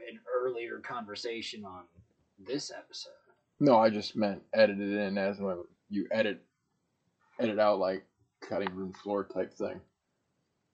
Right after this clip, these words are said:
Speaker 2: Like, we reference back to something that never actually made it into an episode.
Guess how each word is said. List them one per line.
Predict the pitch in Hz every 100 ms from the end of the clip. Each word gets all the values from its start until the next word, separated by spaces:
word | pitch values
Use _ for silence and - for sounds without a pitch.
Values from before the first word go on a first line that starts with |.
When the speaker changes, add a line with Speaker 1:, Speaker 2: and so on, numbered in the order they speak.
| -
Speaker 2:
Like, | 50 - _ _ _ _ _ _ _ _ - _ -
we | 104 113
reference | 104 104 - 95
back | - 104 101
to | 98
something | - 101 98 101 98
that | 98 98
never | 101 101 95
actually | 95 98 92
made | 98 92
it | 90 92
into | 98 95 90
an | 90
episode. | 95 95